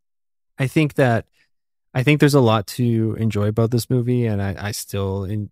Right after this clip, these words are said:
like, I still like watching it all unfold. There's sequences in here that I quite enjoy, and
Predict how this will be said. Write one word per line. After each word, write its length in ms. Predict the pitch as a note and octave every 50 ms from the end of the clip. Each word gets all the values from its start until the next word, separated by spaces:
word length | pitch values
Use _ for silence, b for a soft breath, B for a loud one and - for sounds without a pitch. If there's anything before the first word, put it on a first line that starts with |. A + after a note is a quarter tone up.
| _ _
like, 240 | G#2+ G2+ G2 -
I 60 | - G2
still 280 | - - - G#2 G2
like 260 | G2 G2 G2 G2 -
watching 300 | - G2 F#2+ F#2+ - - G2+
it 120 | F#2+ F#2
all 160 | F#2+ F#2+ G2
unfold. 500 | F#2+ G2 G2 - - G2+ G2 G2 G2 G2
There's 140 | G2+ G2+ G2
sequences 500 | - - G2 - - F#2+ - - G2 G2
in 80 | G2 G2+
here 240 | F#2+ A2 G2+ G2+ G2+
that 160 | G2 G2 F#2
I 80 | G2
quite 260 | G2 - - G2 F#2 F#2
enjoy, 480 | G2 G2 - G2 G2 G2+ G2+ G2 G2+ G2
and 200 | G2+ G2+ G2+